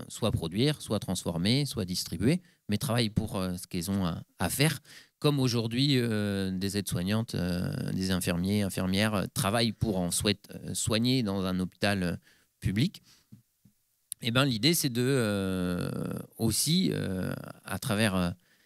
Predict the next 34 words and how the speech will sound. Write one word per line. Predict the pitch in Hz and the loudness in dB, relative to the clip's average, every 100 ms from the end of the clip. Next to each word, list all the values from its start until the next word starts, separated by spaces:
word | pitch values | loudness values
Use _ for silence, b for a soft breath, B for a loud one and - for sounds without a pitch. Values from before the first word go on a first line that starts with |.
| b | b
cette | - 120 | -2 2
sécurité | 139 120 123 117 | 2 2 2 2
sociale | 113 117 120 107 | -2 -2 0 2
de | |
l'alimentation, | 107 104 98 98 180 | 2 2 0 0 2
de | 147 | 0
questionner | 110 156 135 135 123 175 | 0 0 0 2 2 2
cette | 190 104 - | 0 -2 -2
question | 107 - | -2 0
de | 127 | 0
propriété, | 117 101 104 98 147 175 b b b b - | 0 -2 0 0 2 0 b b b b 0
euh, | 107 101 | 2 2
dans | 95 98 | 2 0
le | |
sens | 95 151 165 - | 0 0 0 0
où, | 139 139 | 2 2
euh, | 110 98 92 90 - 50 - - - | 2 2 -2 -2 -4 -4 -6 -10 -4
pour | 117 117 | -2 2
nous, | 151 | 2
il | 143 | 2
est | |
hors | 110 107 | 2 0
de | 107 | -2
question | 98 98 135 131 | -2 -2 0 0
de | 107 | 0
conventionner, | - 113 110 - 110 113 117 | 0 0 0 0 0 2 2
euh, | 98 87 87 | 2 0 0
des, | 92 92 90 b b b b - | 2 2 0 b b b b -2
des | 113 113 | 0 2
entreprises | 113 113 - 170 165 107 - - - | 2 0 2 2 2 0 -4 -10 -6
qui, | 135 139 120 | -2 2 4
euh, | 101 92 | 4 0
seraient | 85 - 123 | 0 0 2
lucratives, | 113 147 - 104 - 165 156 92 | 4 2 2 -2 0 0 0 0